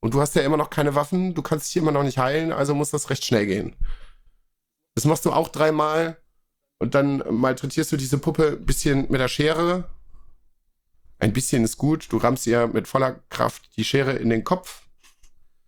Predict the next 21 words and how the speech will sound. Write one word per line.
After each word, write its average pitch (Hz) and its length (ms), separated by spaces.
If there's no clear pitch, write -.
Ja, 110 320
und 117 180
dann 127 140
wird 139 140
diese 143 180
Halluzination 139 800
aufgelöst 139 680
und 113 120
du - 60
siehst, 135 400
dass - 160
du 120 360
die 110 280
Frau 117 400
mit 113 180
dem 110 80
schwarzen 101 480
Schleier 95 500
quasi 98 520
getötet 92 460
hast. 87 420